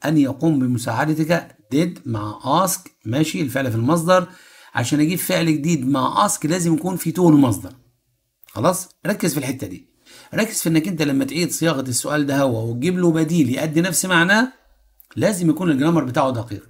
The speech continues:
يعني إيه يا مستر؟ بص يا سيدي. Did you make anyone to؟ غلط. ليه؟ لأن make إحنا واخدينها أخت have، ما ينفعش أجيب معاها to قبل المصدر في الفعل الجديد،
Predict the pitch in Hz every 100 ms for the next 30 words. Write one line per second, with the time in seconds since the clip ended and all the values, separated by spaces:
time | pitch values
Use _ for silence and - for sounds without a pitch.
0 | - 139 160 156 135 113 120 190 - 110
1 | 95 85 _ _ _ - - _ - 214
2 | 185 170 190 180 160 160 185 180 175 190
3 | 139 123 110 127 151 135 131 147 156 160
4 | 165 - 113 127 127 165 156 113 101 -
5 | 165 170 - - - 151 185 120 113 -
6 | _ - _ - 127 - 233 196 175 190
7 | 175 156 135 175 175 156 - 180 214 226
8 | - _ _ _ _ - 175 165 131 143
9 | 156 175 143 123 98 120 139 139 156 147
10 | -